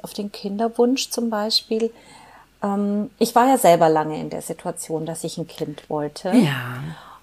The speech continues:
Speaker 1: Und das nicht so richtig geklappt hat.
Speaker 2: Ah, okay.
Speaker 1: Und dann hat das endlich geklappt.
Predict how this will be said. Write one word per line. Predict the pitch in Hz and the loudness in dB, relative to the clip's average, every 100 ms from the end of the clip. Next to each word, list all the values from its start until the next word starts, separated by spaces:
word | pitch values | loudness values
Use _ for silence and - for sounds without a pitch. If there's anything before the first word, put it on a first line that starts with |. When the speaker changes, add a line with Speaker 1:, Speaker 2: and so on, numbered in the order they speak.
| - | -8
Speaker 1:
Und | 202 202 202 | -6 -4 -4
das | 208 208 | -4 -2
nicht | 214 | -2
so | - | 0
richtig | 196 175 - - | 0 0 -2 -2
geklappt | 208 - 165 - - - | -4 -2 -2 -4 -6 -12
hat. | 165 - - - - - | -12 -12 -14 -16 -20 -10
Speaker 2:
Ah, | 160 185 185 139 | -6 -4 -4 -2
okay. | 180 180 175 175 - | -2 -4 -4 -6 -10
Speaker 1:
Und | - - - _ _ _ _ | -14 -18 -20 _ _ _ _
dann | - 160 147 | -6 -6 -4
hat | 147 - | -4 0
das | 233 | 0
endlich | - 226 233 240 | 0 -2 -2 -6
geklappt. | - 269 - 277 320 - - - | -4 -4 4 6 6 2 -14 -14